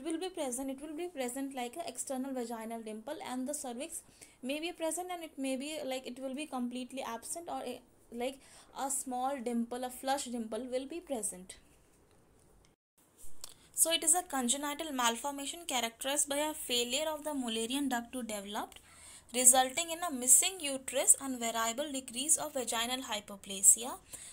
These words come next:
of its upper portion, but the lower portion, means the two-third of the vagina, lower portion, it developed from sep-, uh, separate part, means from the ure-, uh,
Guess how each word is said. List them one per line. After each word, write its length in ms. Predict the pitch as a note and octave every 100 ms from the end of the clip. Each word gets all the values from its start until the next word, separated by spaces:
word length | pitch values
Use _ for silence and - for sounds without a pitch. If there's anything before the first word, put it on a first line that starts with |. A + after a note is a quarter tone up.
| - -
of 180 | A#3
its 180 | E4+ F#4 -
upper 240 | C#4 C#4+
portion, 480 | C4+ B3 A3 - D4 B4+ - - -
but 200 | C4 A#3+
the 80 | C4+
lower 320 | B3+ B3 C#4
portion, 440 | D#4+ D4+ D4 D4 C#4+
means 280 | C4 C4+
the 120 | C4 C4+
two-third 360 | - C4+ C#4 E4+
of 120 | E4 C#4+
the 80 |
vagina, 520 | B3+ A3+ A3+ A3 A3+ C#4+
lower 320 | B3+ A#3 D4+
portion, 480 | - C4 B3+ - D#4 G#4+ - - -
it 140 | G#3+
developed 360 | A#3+ A#3+ C4+ D#4
from 200 | E4 E4
sep-, 380 | - B3 - -
uh, 240 | G#3 G#3+ A3
separate 580 | - A#3+ A#3 D4+ F4+ -
part, 360 | B3 B3+ G4 - - -
means 200 | B3 B3
from 180 | B3+ B3+
the 180 | C4+ B3+
ure-, 280 | A#3 A#3 A#3 -
uh, 240 | A3+